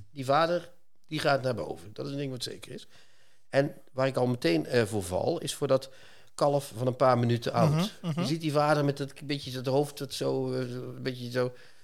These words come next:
Speaker 1: is al een baby bijna, hè? Die
Speaker 2: Mhm.
Speaker 1: oude man is al een baby geworden. En dan gaat hij dat helemaal beschrijven, hoe hij dat allemaal uit elkaar haalt. Dat wordt dan weer vrij des-, descri-, descriptief, hè?
Speaker 2: Ja,
Speaker 1: Dat is
Speaker 2: ja.
Speaker 1: allemaal d-, d-, d-, d-,
Speaker 2: Beschrijvend, ja.
Speaker 1: dat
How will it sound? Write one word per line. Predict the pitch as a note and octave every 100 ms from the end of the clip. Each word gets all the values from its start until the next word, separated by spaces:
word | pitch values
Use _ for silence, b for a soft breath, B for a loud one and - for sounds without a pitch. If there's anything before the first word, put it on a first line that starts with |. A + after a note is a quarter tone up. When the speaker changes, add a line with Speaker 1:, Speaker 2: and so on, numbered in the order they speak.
| b
Speaker 1:
is | E3
al | D#3+
een | D#3+
baby | E3 C3+ A2
bijna, | F2+ E2+ E2 E2
hè? | C#3+
Die | F#3+ C#3+
Speaker 2:
Mhm. | E3+
Speaker 1:
oude | E3+
man | C3 C#3+ D3
is |
al | B2+
een | B2+
baby | G#2+ F#2+ F2+
geworden. | E2 F2 E2+ -
En | A#2+
dan | B2+ C3+ C3+ b b b b
gaat | D3 C#3+
hij | C#3
dat | C3+
helemaal | D3+ C#3+
beschrijven, | B2+ - D3+ C3+
hoe | C3
hij | C3
dat | C3 C3+
allemaal | B2+ B2
uit | A2
elkaar | G#2+ E3 F3 B2
haalt. | G#2 A#2+
Dat | C3+
wordt | B2+ B2
dan | A2+
weer | A2
vrij | G#2+ A2 G2+ G2
des-, | A#2 A2 -
descri-, | B2+ A#2+ - G#2+ - -
descriptief, | - B2 - - A2+ - C3 G3
hè? | E3
Speaker 2:
Ja, | E3+ D#3+
Speaker 1:
Dat | E3
is | D3+
Speaker 2:
ja. | D#3
Speaker 1:
allemaal | B2 A#2+ A2+
d-, | -
d-, | -
d-, | C3
d-, | A2+ A2+
Speaker 2:
Beschrijvend, | A2+ C#3+ C#3 - -
ja. | -
Speaker 1:
dat | D3+